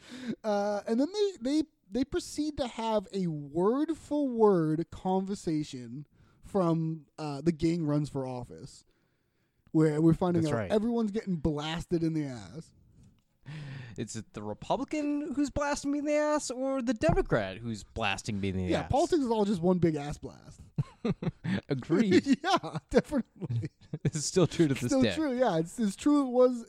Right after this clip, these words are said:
Speaker 1: in The Gang Runs for Office as it is now. Yeah, they, uh, but it is, like, literally word for word.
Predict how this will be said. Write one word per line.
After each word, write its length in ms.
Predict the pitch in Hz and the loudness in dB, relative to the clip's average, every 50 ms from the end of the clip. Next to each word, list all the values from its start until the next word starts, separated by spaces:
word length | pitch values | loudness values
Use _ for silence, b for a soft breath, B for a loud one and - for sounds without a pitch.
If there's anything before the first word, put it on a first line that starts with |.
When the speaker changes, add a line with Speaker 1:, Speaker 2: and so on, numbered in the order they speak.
| - | -8
Speaker 1:
in 120 | 220 208 208 | -6 -4 -4
The 80 | 202 | -4
Gang 260 | 180 175 208 208 208 | -2 -2 -2 -2 0
Runs 220 | 202 196 208 208 - | 0 -2 -2 -2 -2
for 100 | - 175 | -2 -2
Office 320 | 175 180 185 - 214 226 - | -2 -2 -2 -2 -4 -2 -2
as 160 | 160 151 156 | -4 -2 -2
it 80 | 160 | -2
is 140 | 180 180 175 | -2 -2 -2
now. 400 | 175 180 185 180 139 107 113 151 b b b b b b b b b b b b b b b b _ 214 | -2 -4 -4 -6 -6 -8 -12 -18 b b b b b b b b b b b b b b b b _ 0
Yeah, 280 | 208 214 208 175 151 151 160 | 2 4 4 4 2 0 4
they, 260 | 175 202 208 226 226 220 | 6 6 6 6 4 2
uh, 340 | 214 202 196 190 185 180 156 180 | 0 0 0 -2 -2 -4 0 4
but 140 | 196 254 | 4 4
it 100 | 294 320 | 4 4
is, 140 | 349 320 254 | 2 0 0
like, 160 | 285 262 226 | 0 -2 0
literally 340 | 208 240 277 285 254 214 185 | 2 2 4 4 4 4 2
word 600 | 165 147 131 135 151 170 190 196 196 190 185 175 | 2 0 0 2 4 6 6 6 6 4 2 -2
for 200 | - - 175 170 160 | -4 -2 0 0 0
word. 560 | 147 143 151 147 131 98 - - - - 139 | 2 0 0 -2 -4 -6 -12 -18 -20 -20 -20